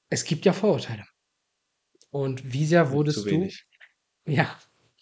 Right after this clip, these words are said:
Speaker 1: Und wie sehr wurdest du dann vielleicht ja auch, als du damit aufgewachsen bist, äh, das wirst du ja schon eben dein ganzes Leben lang mit dir tragen, ne? Ich denke ja eben auch, dass es aus der Familie <laughs> kommt, durchaus, dass es
Speaker 2: Ja.
Speaker 1: jetzt nicht so ein Ding, <laughs> wo du gesagt hast: "Nö,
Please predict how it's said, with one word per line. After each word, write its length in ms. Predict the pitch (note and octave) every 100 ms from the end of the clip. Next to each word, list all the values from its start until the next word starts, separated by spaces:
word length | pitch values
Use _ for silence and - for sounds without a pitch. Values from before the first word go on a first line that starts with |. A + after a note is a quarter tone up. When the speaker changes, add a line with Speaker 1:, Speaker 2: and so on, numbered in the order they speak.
| - _ -
Speaker 1:
Und 240 | C3 B2
wie 200 | C#3 E3+
sehr 360 | C3+ D#3 D#3+ C3+
wurdest 400 | C#3 C#3 - E3
du 80 |
dann 200 | D#3+ D3+
vielleicht 300 | D3+ C#3+ C3+ C3
ja 80 |
auch, 180 | A#2+ B2
als 200 | B2 A#2+
du 80 | B2
damit 200 | B2 A#2
aufgewachsen 640 | - A2+ C#3 C#3 C#3 D3
bist, 280 | E3 F#3 -
äh, 320 | - A#2+ A#2
das 200 | A2+ -
wirst 200 | B2+ -
du 40 | B2
ja 100 | A#2+
schon 180 | -
eben 140 | B2 A#2
dein 120 | A#2
ganzes 320 | A#2 A#2+ -
Leben 220 | A2+ A#2
lang 180 | B2+ C3+
mit 140 | C#3 -
dir 80 | C#3+
tragen, 400 | - C#3+ E3+ C#3+
ne? 140 | C3
Ich 80 | D3
denke 220 | - A#2+
ja 60 | A2
eben 160 | A2 A2
auch, 160 | A#2 _ _ -
dass 160 | A#2+
es 80 | -
aus 100 | -
der 100 | -
Familie 360 | - C#3+ B2 A#2+ -
<laughs> 80 |
kommt, 320 | - F3+ - -
durchaus, 380 | B2 D3 F3+ - - - -
dass 100 | C3+
es 60 | C3
Speaker 2:
Ja. 20 |
Speaker 1:
jetzt 140 | B2+
nicht 100 | D3+
so 60 | D3
ein 80 | C#3
Ding, 120 | F3+
<laughs> 80 | -
wo 100 | F#3+
du 100 | D#3
gesagt 280 | D#3 D3+ D#3
hast: 200 | D3+ C#3
"Nö, 260 | G#3 F#3+